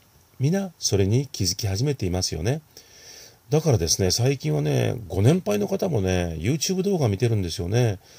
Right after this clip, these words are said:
まあ、もちろんYouTube動画は玉石混交、全体としては言論のレベルを下げているかもしれません。しかしですね、その中に砂金のように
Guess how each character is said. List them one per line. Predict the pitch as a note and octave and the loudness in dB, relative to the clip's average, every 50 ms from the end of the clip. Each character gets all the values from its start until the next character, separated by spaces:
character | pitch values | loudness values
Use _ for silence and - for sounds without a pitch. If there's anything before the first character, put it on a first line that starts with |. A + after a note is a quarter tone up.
| - - - - - - - _ _ _ _ _ _ _ | -20 -20 -20 -20 -20 -20 -20 _ _ _ _ _ _ _
ま | - C#3+ | 2 4
あ、 | C#3+ | 6
も | D#3 D#3+ | 6 4
ち | - A3 | 4 4
ろ | G#3+ G3+ | 6 6
ん | E3+ | 6
YouTube | C#3 D#3 F3 D#3+ - - F#3 F3 F3 E3 | 6 4 4 2 2 0 2 2 2 2
動 | F#3+ F#3 E3+ | 2 2 4
画 | C#3+ C#3 B2+ | 4 4 4
は | C#3 E3+ F3 E3 C3+ A2+ G2 F#2+ - - _ _ _ _ _ _ - A2 | 4 4 4 4 2 2 0 -2 -6 -10 _ _ _ _ _ _ -2 4
玉 | A#2 A2+ A2 | 4 6 6
石 | - - A2 | 6 4 2
混 | - - - G#2 G2 E2+ - | 0 0 0 0 0 0 -2
交、 | - F#2 F2+ - - - - | -4 -4 -4 -4 -8 -6 -2
全 | A2+ A2 C#3 D#3+ | 0 2 2 2
体 | - G3 F#3+ - | 0 -2 -2 0
と | F#3 E3+ | -2 -4
し | - | -2
て | - G3+ | -2 0
は | G#3 G3 E3 D3 B2+ | 0 2 2 2 0
言 | F#2+ F2+ G#2+ G2+ F#2+ | 2 2 2 2 2
論 | F#2 F2+ | 2 0
の | F#2 | 0
レ | F2 F#2+ F#2+ | 0 0 0
ベ | G2+ G2 | 2 2
ル | G2+ | 2
を | G2+ - | 2 2
下 | - A#2 | 2 0
げ | A2+ G#2+ | 0 0
て | A2+ | -2
い | G#2+ | -4
る | A2 | -2
か | - G#3 A#3 | -2 -2 -2
も | G3+ | -2
し | - | -2
れ | - G2 | -2 0
ま | F2 | 0
せ | - F#2+ F2+ | 0 -2 -2
ん。 | E2 - - - - - - - - - - - _ | -4 -6 -12 -18 -20 -20 -20 -20 -20 -20 -20 -16 _
し | - - - | -4 -4 -2
か | - G3+ G#3+ | -2 0 0
し | - - A2+ | 0 2 2
で | G2 - | 0 -2
す | - - F2+ | -2 0 0
ね、 | F#2 G#2+ C3 C3 A#2 - _ _ _ _ _ | 2 2 2 2 0 -6 _ _ _ _ _
そ | - - - G#2 | -6 -2 2 2
の | A2 | 4
中 | C3 E3 E3 - A#2 G2+ | 4 2 2 2 0 2
に | G#2+ B2+ B2 G2 F2+ - - | 2 2 2 2 0 -4 -2
砂 | - - - G#2+ G#2+ | -2 0 0 0 -4
金 | - - G3 G3 G3 G3 | -4 -2 -2 0 2 2
の | G3 | 2
よ | G3 G3 F#3 E3+ | 2 2 2 2
う | E3 | 0
に | F3 F#3+ F#3+ F#3 | 0 -2 -2 -4